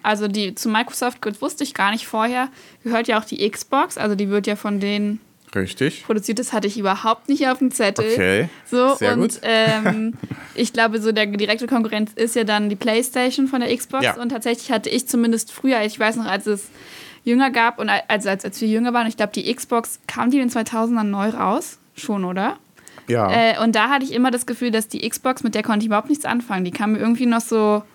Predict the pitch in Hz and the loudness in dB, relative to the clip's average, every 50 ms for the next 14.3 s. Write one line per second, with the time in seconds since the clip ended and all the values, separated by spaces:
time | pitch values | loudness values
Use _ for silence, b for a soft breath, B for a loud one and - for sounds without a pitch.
0 | B B B B B B 247 277 277 254 214 196 190 190 202 190 190 - - 190 | B B B B B B 4 4 4 4 4 2 2 2 -2 -4 -2 -2 0 2
1 | 185 185 190 180 185 185 185 185 180 180 - - - - - - - 233 214 214 | 4 4 2 2 2 0 2 2 2 0 -2 -2 -6 -10 -8 -4 -2 0 2 2
2 | 208 208 202 - - 208 220 220 208 208 208 - 220 196 214 - 254 233 220 220 | 2 2 2 0 0 2 2 2 0 0 0 0 0 0 0 0 2 2 2 2
3 | 220 226 202 202 196 - 202 202 202 - 196 - - - - 196 196 196 - 202 | 2 0 -2 -2 -2 0 -2 -2 -2 -2 -6 -8 -8 -6 -4 -4 -4 -2 -2 -2
4 | 202 190 190 196 - - 214 202 208 233 196 190 - - 190 190 - - 226 240 | 0 0 -2 -2 -4 -4 -2 0 0 0 0 -2 -4 -6 -6 -4 -2 0 2 2
5 | 247 240 - 214 240 220 196 196 196 196 - 180 190 190 - - 208 208 208 202 | 2 2 2 2 2 2 2 0 -4 -4 -2 -2 -2 -2 -2 -2 -2 -2 0 -2
6 | 196 196 - - 196 202 208 - - B B B B B B - 226 196 202 208 | -4 -4 -2 0 0 0 0 -2 -8 B B B B B B 0 0 2 2 2
7 | 208 220 220 - - 214 202 196 190 190 185 185 175 180 180 180 180 123 131 - | 0 0 0 0 0 2 4 4 4 2 0 0 -2 -4 -4 -2 0 2 2 2
8 | 190 151 147 156 175 165 175 135 127 120 - - 113 117 117 117 110 - - 110 | 2 2 2 2 0 0 0 0 0 0 2 2 2 4 4 2 2 0 0 2
9 | 104 104 101 104 104 98 98 92 - 110 98 101 110 - 175 175 - - 202 208 | 2 2 2 2 2 2 0 0 0 0 0 0 2 2 0 0 2 2 2 2
10 | 208 196 - - _ _ _ _ _ - 160 160 196 190 190 190 - - - 202 | 2 0 -4 -10 _ _ _ _ _ -4 0 2 2 2 0 -2 -4 -2 0 2
11 | 196 214 208 - - 185 190 190 202 208 214 - - 123 120 113 107 98 95 - | 4 4 2 2 2 2 2 2 2 0 -2 -2 -2 0 2 2 4 2 2 0
12 | - 110 110 110 - - - 120 226 220 220 220 220 123 170 202 208 202 240 - | 0 -2 -2 -2 -2 -2 0 2 4 4 4 4 4 4 4 2 2 2 2 2
13 | - 208 202 208 208 240 247 277 311 - 294 247 233 302 - 330 285 277 269 254 | 2 2 2 2 2 2 2 2 2 2 2 2 2 2 2 0 2 2 2 2
14 | 254 285 339 - - 302 | 4 2 2 0 -2 -4